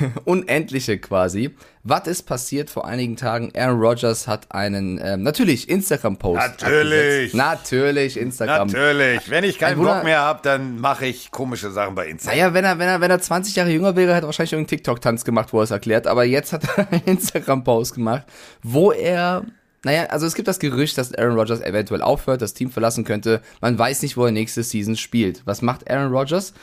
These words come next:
Speaker 1: Er äußert sich weiterhin nicht dazu, aber postet einen, ja,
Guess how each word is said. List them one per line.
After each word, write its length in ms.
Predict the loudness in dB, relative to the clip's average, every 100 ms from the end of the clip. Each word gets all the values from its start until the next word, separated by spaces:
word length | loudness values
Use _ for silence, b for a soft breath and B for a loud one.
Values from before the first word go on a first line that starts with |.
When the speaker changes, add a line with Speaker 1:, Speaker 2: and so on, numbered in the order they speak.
| B B _
Speaker 1:
Er 140 | 4
äußert 280 | 4 2 -2
sich 220 | -6 -2
weiterhin 400 | 0 0 2 0
nicht 140 | 0 -6
dazu, 360 | -6 -8 -10 -2
aber 420 | 0 2 2 0
postet 680 | 0 -2 0 -2 -8 -8 -4
einen, 380 | -2 -2 -6 -12 b b b
ja, 160 | -4 -4